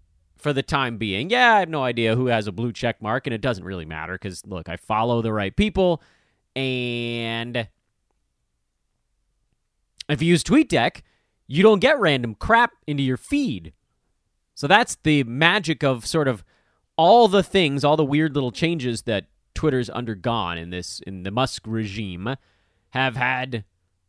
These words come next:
pretty small impact on what I've been able to do on a day-to-day basis, other than just kind of, like, the changing algorithm. This one was a big one, but if TweetDeck works again, then I don't know, I guess maybe I'm a two-platform guy now.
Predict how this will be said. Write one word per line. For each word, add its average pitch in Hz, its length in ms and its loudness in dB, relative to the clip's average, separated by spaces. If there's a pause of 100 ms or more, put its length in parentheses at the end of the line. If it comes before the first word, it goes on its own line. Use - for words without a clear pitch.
(180)
pretty 415 300 0
small 214 640 2
impact 277 540 -2
on 170 220 -2
what 175 160 2
I've 185 200 2
been 180 100 -2
able 175 200 -2
to 139 100 -2
do 135 240 -2
on 180 100 -6
a 165 60 -10
day-to-day 180 400 -4
basis, 160 400 -4
other 143 180 -4
than 120 140 -6
just 120 160 -10
kind 123 160 -4
of, 104 80 -8
like, 101 180 -6
the 101 80 -8
changing 110 400 -8
algorithm. 127 600 -6 (460)
This 170 360 0
one 135 200 0
was 113 140 -6
a 104 60 -10
big 120 240 -2
one, 82 240 -12
but 98 180 0
if 101 100 -2
TweetDeck 151 400 0
works 139 240 -2
again, 254 360 4
then 185 240 2 (720)
I 117 160 0
don't 143 100 0
know, 156 60 2
I 196 100 4
guess 185 220 0
maybe 180 240 0
I'm 185 100 0
a 156 60 2
two-platform 233 1300 0
guy 302 280 6
now. 101 380 -2